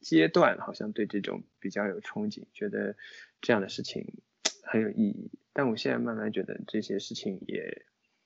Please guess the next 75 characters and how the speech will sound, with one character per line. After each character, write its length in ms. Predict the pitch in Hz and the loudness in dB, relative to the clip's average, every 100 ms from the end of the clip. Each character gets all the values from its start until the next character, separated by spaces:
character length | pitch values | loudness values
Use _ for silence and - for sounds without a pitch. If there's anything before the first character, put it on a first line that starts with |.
| - _ - _ _ | -20 _ -20 _ _
意 200 | 165 151 | 0 0
义 40 | |
不 160 | 117 120 | 0 -4
大 300 | - 135 110 | -2 2 2
吧， 180 | 85 78 | 2 -2
我 100 | - | 0
觉 200 | - 110 | 2 0
得。 80 | - - _ _ | -6 -14 _ _
这 100 | - | 10
个 80 | 220 | 12
东 180 | 196 226 | 12 10
西 120 | - | 8
本 160 | - 101 | 6 6
身 160 | 147 | 6
看 180 | 160 190 | 4 4
起 80 | 160 | 6
来 140 | 113 - _ _ _ | 4 4 _ _ _
很 240 | - 113 | -6 -4
高 420 | 104 147 147 151 95 | -2 10 12 12 6
啊， 80 | 90 82 92 | -2 -12 -14
不 60 | - | -2
管 160 | 101 | -2
是 120 | 107 120 | 2 2
法 220 | - 92 | 4 2
治 220 | - 120 | 2 4
啊， 160 | 107 98 | 4 4
还 180 | 98 | -2
是 280 | 98 - 104 - - - - | -4 0 0 0 -2 -4 -6
什 120 | - | -6
么 60 | - | 2
社 160 | 120 | 4
会 160 | 110 107 | 6 2
价 220 | - 110 | 4 2
值 160 | 101 90 | 2 -2
啊 60 | |
什 160 | - - | -2 -6
么。 80 | - - - - | -8 -10 -12 8
但 140 | 240 | 10
是 280 | 240 214 175 - | 12 12 10 4
重 260 | - 120 | 6 6
新 220 | 135 208 | 10 8
再 160 | 214 170 | 8 6
推 180 | - 185 | 8 6
回 160 | 156 | 6
到 160 | 113 123 | 4 4
每 200 | 113 92 | 4 4
一 40 | |
个 120 | 101 127 | 4 4
工 200 | 147 160 | 4 4
作 160 | 160 | 4
当 220 | 107 104 | 4 2
中， 280 | 107 107 101 - | -2 -6 -8 -2
我 180 | 104 | -2
现 180 | 98 190 | 4 6
在 80 | 185 | 6
可 160 | - 107 | 2 -8
能 200 | 98 101 - - - - - - _ | -10 -12 -18 -12 -8 -8 -12 -20 _
就 100 | 147 | 8
笼 240 | 123 107 175 | 12 12 12
统 180 | 160 | 10
的 100 | 117 | 10
归 160 | 98 113 | 10 10
纳， 220 | 117 101 | 10 8
我 160 | 92 92 | 6 6
会 160 | 123 | 8
认 180 | 120 117 | 8 6
为 160 | 95 90 | 4 0
所 180 | - 123 | 6 8
有 60 | |
的 80 | 104 | 8
工 160 | 92 104 | 4 4
作 200 | 98 90 | 2 4
都 180 | 123 | 4
没 180 | 113 95 | 4 6
有 220 | 113 95 | 6 6